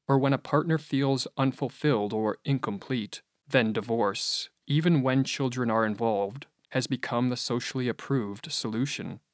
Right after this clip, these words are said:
Or as Popenoe writes, It was not so long ago that the divorce revolution was given a strangely positive cast in popular culture,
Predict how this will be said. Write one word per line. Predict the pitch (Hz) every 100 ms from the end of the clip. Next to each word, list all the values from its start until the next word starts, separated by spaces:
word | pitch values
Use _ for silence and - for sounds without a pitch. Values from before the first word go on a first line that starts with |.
| _ _ _ -
Or | 104
as | -
Popenoe | - 110 110 104
writes, | 101 104 110 - - _ _ _ _ _ _ _ _ -
It | 151
was | 151 143
not | 156 185
so | - 185
long | 139 123
ago | 131 127 135 131
that | 127
the | 127
divorce | 120 107 123 131 -
revolution | 127 120 117 117 131 - 107
was | 107 117
given | 127 131 127
a |
strangely | - - - 127 139 156 170 170
positive | - - 131 127 135 117
cast | - - 139 107 -
in | 107
popular | - 117 - 113 107
culture, | - 123 143 - 101